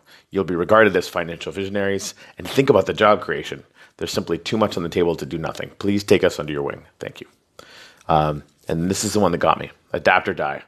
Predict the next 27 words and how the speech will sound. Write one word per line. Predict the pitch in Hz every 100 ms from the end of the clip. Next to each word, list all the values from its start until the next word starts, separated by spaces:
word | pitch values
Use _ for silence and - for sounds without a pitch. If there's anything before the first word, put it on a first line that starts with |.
| _ _ _
Approve | - - 135 120
Bitcoin | 120 - 113 95
E |
T | 104 98
F | 95 -
and | 87
take | - 98
the | 87
leading | 87 101 101
step | - - -
for | -
advancing | 78 80 82 82
the | 78
human | 90 87
race | 76 71 - - - - _
through | - 90
the |
revolutionary | 87 101 113 117 120 110 110
technology | 107 107 98 92 85 87
we | 87
have | 87 87
been | 85
gifted." | 80 - - - - _ _ _ _ _ _ _
We | 85 87
have | 90 98 80 -
been | 85 80 80 - _ _ _ _ _ _ _ _ -
gifted. | - - -